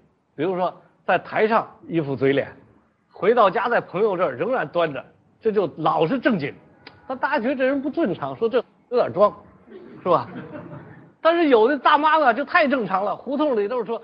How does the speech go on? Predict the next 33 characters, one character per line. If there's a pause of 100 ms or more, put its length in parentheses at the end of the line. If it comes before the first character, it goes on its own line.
(120)
然
后
让
她
到
主
席
台
上，
她
说
的
话
还
跟 (380)
在
家
里
说
的
一
样， (640)
就
是
光
正
常，
有
时
候
不
正
经。